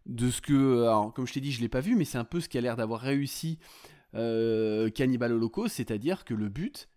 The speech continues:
c'est t'en mettre plein les yeux, clairement, et de faire en sorte que tu sois pas à l'aise, mais ça reste, ça reste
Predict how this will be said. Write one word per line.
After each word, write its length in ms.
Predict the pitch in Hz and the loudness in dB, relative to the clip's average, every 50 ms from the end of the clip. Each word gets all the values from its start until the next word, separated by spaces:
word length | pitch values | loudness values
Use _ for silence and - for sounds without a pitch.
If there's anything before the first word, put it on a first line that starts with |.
| _ | _
c'est 240 | _ - - 117 - | _ -10 -10 -8 -6
t'en 100 | - 110 | -4 -4
mettre 200 | 104 107 - - | -4 -4 -6 -6
plein 200 | - - 165 170 160 | -4 0 0 2 2
les 240 | 139 123 110 113 | 2 0 0 -2
yeux, 100 | 139 170 185 | -4 -4 -4
clairement, 500 | - - 147 127 113 123 143 185 254 - _ - - - - - _ _ _ | -4 -4 -4 -4 -4 -4 -4 -6 -6 -10 _ -20 -20 -20 -20 -20 _ _ _
et 100 | - 120 | -6 -6
de 60 | 113 - | -6 0
faire 200 | - 156 147 127 | 2 2 4 4
en 80 | 117 | 2
sorte 260 | - - 190 220 - | 2 0 -2 -2 -2
que 100 | - - | -6 -12
tu 140 | - - - | -12 -10 -12
sois 320 | - - - 113 98 - - | -10 -4 -4 -4 -4 -2 2
pas 120 | - 175 | 4 4
à 100 | 147 131 | 6 6
l'aise, 340 | 117 127 175 233 214 160 123 117 | 6 4 2 2 0 0 0 2
mais 280 | 123 147 180 294 285 - _ _ _ _ _ _ _ _ _ _ _ _ _ _ _ _ _ _ _ _ _ _ _ _ _ | 2 2 2 2 -2 -6 _ _ _ _ _ _ _ _ _ _ _ _ _ _ _ _ _ _ _ _ _ _ _ _ _
ça 220 | - - - 117 104 | -14 -8 -6 -6 -2
reste, 680 | 110 160 196 - - - 143 127 120 113 110 107 104 | 0 0 -2 -2 -2 -4 -2 0 0 0 0 -2 -4
ça 200 | - - - 92 | -6 -8 -8 -6
reste 260 | 98 131 131 - | -6 -6 -6 -6